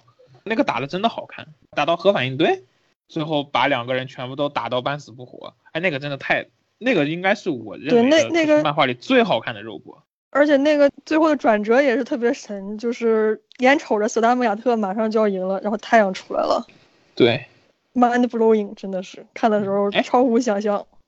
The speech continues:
Speaker 1: 索达姆亚特现在是什么情况？
Speaker 2: 上一次出场是在 Dan Jurgens 写的《Green Lanterns》那个刊里面，然后出来打了一，
Speaker 1: 神仙？
Speaker 2: 不是，Dan Jurgens 写的那个 Green Lanterns，U S的那个，
Speaker 1: 嗯。
Speaker 2: 他给擦了屁股，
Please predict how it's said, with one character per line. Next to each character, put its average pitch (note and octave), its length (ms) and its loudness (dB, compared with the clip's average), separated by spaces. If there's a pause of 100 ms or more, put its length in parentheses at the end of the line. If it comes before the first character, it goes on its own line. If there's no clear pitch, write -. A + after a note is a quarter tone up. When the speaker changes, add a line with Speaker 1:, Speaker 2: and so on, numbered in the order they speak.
(220)
Speaker 1:
索 - 220 -4
达 E3 160 4
姆 F3+ 80 -2
亚 G#3+ 100 4
特 G#3+ 160 2
现 G#3 100 -4
在 F3 140 -2
是 E3+ 80 -10
什 - 140 -16
么 - 80 -14
情 - 160 -20
况？ - 180 -20 (560)
Speaker 2:
上 D4+ 340 4
一 C#4+ 60 2
次 C#4+ 180 2
出 D4 200 2
场 A3+ 260 4
是 B3 100 -2
在 C4 240 6
Dan A#3+ 220 4
Jurgens A#3 360 6
写 - 340 0
的 G3+ 400 4
《Green A#3 220 2
Lanterns》 A#3 480 2
那 G#3 160 0
个 G3 120 -2
刊 G#3+ 240 -2
里 G#3 80 0
面， F#3 340 -2
然 G3 120 0
后 G#3 80 2
出 G3+ 180 -2
来 A3 220 4 (440)
打 G3 180 2
了 A3 100 4
一， A#3+ 60 4
Speaker 1:
神 - 20 0
仙？ - 60 -12 (360)
Speaker 2:
不 A#3 160 4
是， A#3 140 4 (120)
Dan C4+ 160 2
Jurgens C#4+ 300 4
写 A#3 240 -4
的 G#3 80 0
那 B3 180 2
个 A#3+ 220 4 (320)
Green C4+ 200 8
Lanterns，U - 960 0
S A3 380 6
的 B3+ 80 6
那 A#3+ 180 4
个， G3+ 120 -2
Speaker 1:
嗯。 G#3+ 120 -8 (240)
Speaker 2:
他 B3+ 140 2
给 A3+ 100 2
擦 A3+ 200 0
了 A#3+ 100 4
屁 C4+ 180 -4
股， G#3+ 220 -4